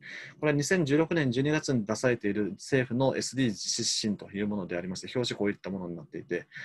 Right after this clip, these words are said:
そこから地方自治体の部分を抜き出したものになっています。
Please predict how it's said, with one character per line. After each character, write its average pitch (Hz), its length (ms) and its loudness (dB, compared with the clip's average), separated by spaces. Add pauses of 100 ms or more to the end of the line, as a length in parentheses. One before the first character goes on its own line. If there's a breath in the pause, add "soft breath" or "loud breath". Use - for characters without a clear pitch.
(120)
そ - 140 -8
こ 135 280 2 (120)
か 135 80 2
ら 131 100 4
地 - 120 -4
方 - 160 4
自 127 140 4
治 - 120 0
体 135 100 4
の 135 80 0
部 131 140 0
分 127 160 2
を 131 240 4
抜 113 100 0
き 117 140 -2
出 120 100 4
し - 60 0
た - 80 -8
も 92 100 -4
の 87 80 -4
に 87 60 -4
な 80 60 -10
っ - 40 -16
て - 160 -8
い 80 60 -4
ま 80 100 -6
す。 - 180 -12